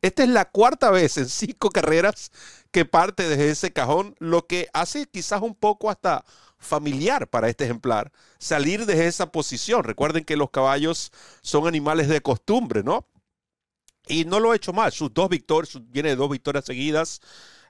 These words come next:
Ah, sus cifras de velocidad, Bayer, co-, en, en, en ascenso. Eh, me hubiese gustado ver a Cristian Torres. Eh, cre-, eh,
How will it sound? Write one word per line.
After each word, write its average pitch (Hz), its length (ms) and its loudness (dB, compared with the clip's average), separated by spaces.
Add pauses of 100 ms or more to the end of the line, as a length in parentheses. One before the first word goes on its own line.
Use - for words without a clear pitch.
Ah, 110 560 2
sus - 220 -8
cifras 160 380 0
de 139 100 2
velocidad, 123 540 0
Bayer, 131 380 2
co-, 120 160 -4
en, 110 280 -6 (100)
en, 107 400 -8
en 117 180 -6
ascenso. 151 580 -4 (560)
Eh, 110 640 0 (1160)
me 226 160 2
hubiese 277 240 2
gustado 180 500 4
ver 226 220 2
a 226 80 -2
Cristian 208 420 -6
Torres. 220 760 -2
Eh, 123 320 -2
cre-, 135 360 -2
eh, 110 40 -8